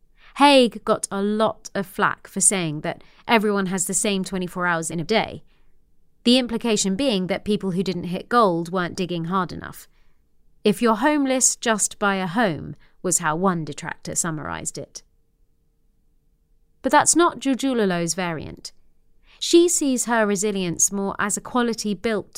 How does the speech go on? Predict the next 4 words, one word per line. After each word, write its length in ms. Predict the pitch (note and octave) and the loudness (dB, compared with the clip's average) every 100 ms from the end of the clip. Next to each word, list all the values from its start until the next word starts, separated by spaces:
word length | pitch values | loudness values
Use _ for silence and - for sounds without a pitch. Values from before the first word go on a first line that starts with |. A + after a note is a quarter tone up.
| - | -10
through 380 | A#3 A#3+ F#3+ E3+ - | -2 0 2 0 -4
twenty 340 | G#3+ G3 G3 | -6 -6 -6
twenty's 500 | F#3 G#3 F#3+ F#3 E3+ | -8 -6 -6 -4 -4
adversity. 680 | - E3 F#3 F#3 - - - | -4 -6 -6 -4 -6 -8 -14